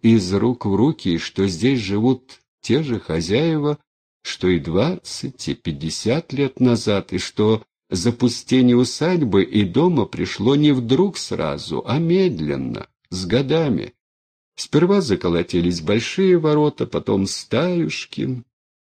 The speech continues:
опустели под навесы, затем амбары,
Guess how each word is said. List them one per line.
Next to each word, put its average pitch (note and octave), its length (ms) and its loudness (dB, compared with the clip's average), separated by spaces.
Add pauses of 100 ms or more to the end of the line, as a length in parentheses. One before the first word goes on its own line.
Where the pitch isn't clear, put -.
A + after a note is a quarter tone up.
(180)
опустели B2 680 0
под E2 320 0
навесы, F#2+ 720 0
затем D2+ 420 -6
амбары, E2 880 -2